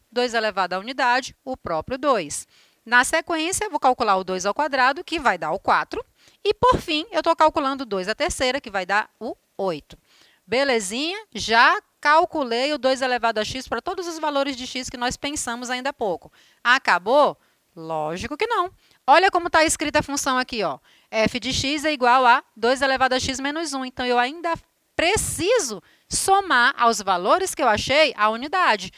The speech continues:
Então, eu vou fazer um oitavo mais um, que dá nove oitavos. Eu vou fazer um quarto mais um, que dá cinco quartos.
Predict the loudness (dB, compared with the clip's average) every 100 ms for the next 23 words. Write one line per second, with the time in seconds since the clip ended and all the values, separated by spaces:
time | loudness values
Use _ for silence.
0 | -20 -16 -10 0 4 6 4 4 0 0
1 | -2 -2 -8 _ _ _ _ _ _ -6
2 | 2 4 4 4 2 2 -2 -2 -2 -6
3 | -6 -4 -4 -4 -6 -8 -12 -2 0 2
4 | 0 -4 -12 -14 -10 -2 0 2 0 2
5 | 0 0 2 4 4 2 -4 -2 -2 -2
6 | -4 -6 -8 -6 -4 -6 -12 -12 -2 2
7 | 4 2 0 -8 -12